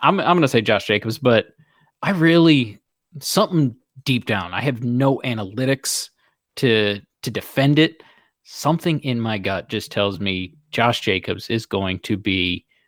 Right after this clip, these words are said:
a monster this year, that he's just gonna be the guy that just goes bananas.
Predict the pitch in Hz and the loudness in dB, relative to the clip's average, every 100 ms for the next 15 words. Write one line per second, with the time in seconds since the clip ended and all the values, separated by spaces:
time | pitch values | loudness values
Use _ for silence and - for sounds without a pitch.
0 | _ _ _ _ _ 92 90 90 90 82 | _ _ _ _ _ -4 -2 -2 -4 -6
1 | - 85 82 - - - 90 110 147 143 | -10 -8 -10 -12 -10 -8 -6 4 4 4
2 | 135 - 117 104 107 104 104 98 101 101 | 2 2 2 2 0 0 0 0 0 -2
3 | 95 - 120 208 - - 123 143 127 - | -6 -2 -2 -2 -6 0 4 4 2 -2
4 | 101 90 95 107 101 90 85 - | -6 -4 -2 0 0 -2 -6 -8